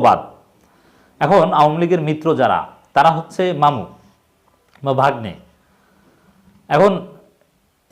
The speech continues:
সেই মিত্ররা বুঝে গেছে যে সেই মামুদেরকেও বাদ দিয়ে এখন ভাগ্নেরা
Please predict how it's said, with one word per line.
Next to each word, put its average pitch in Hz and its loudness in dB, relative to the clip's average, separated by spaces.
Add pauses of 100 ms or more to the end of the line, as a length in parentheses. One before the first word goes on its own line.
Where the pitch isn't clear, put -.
(100)
সেই 196 -2
মিত্ররা 185 0 (100)
বুঝে 170 2
গেছে 156 0 (260)
যে 156 -2 (140)
সেই 170 -4
মামুদেরকেও 175 0
বাদ 160 2
দিয়ে 180 0
এখন 160 -8 (160)
ভাগ্নেরা 147 -2